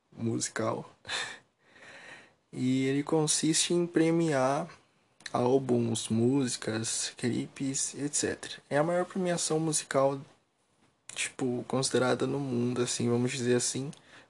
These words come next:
Mas ele é mais voltado pra, pros Estados Unidos. Então,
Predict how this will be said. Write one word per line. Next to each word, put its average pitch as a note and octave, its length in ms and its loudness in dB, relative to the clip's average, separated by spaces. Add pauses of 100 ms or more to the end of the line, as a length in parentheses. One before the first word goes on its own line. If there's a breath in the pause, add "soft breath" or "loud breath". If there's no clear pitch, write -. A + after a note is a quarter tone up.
(100)
Mas C3+ 160 0
ele C3+ 160 8
é C#3+ 60 2
mais C#3+ 280 2
voltado C#3 520 2
pra, C#3+ 760 0 (2250 soft breath)
pros - 200 -2
Estados G3 280 2
Unidos. - 540 -4 (200)
Então, C#3 840 2